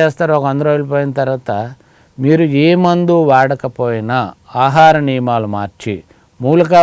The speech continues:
వైద్యంలో ఉన్నటువంటి మన ఆకులు, కషాయాలు ఉన్నాయి. ఆకులు, నాలుగైదు రకాల ఆకులు. ఈ ఆకులు కూడా పేర్లు కొన్ని చెప్తానమ్మా. రావి ఆకులు ఉన్నాయి, గానుగాకులు ఉన్నాయి,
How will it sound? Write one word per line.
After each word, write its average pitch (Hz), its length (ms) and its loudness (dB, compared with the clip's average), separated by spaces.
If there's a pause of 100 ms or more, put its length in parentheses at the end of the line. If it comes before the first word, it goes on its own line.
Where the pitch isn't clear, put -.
వైద్యంలో 156 520 2
ఉన్నటువంటి 135 600 -6
మన 110 220 -6 (280)
ఆకులు, 131 340 -4 (180)
కషాయాలు 117 580 0
ఉన్నాయి. 90 220 -14 (420)
ఆకులు, 131 420 0 (340)
నాలుగైదు 117 460 -2
రకాల 113 360 -6
ఆకులు. 127 220 -10 (380)
ఈ 120 120 -4
ఆకులు 131 340 2
కూడా 123 220 -2 (100)
పేర్లు 131 300 2
కొన్ని 117 240 -6
చెప్తానమ్మా. 123 560 -8 (460)
రావి 120 500 0
ఆకులు 135 300 -2
ఉన్నాయి, 131 260 -10 (300)
గానుగాకులు 127 800 0
ఉన్నాయి, 123 320 -8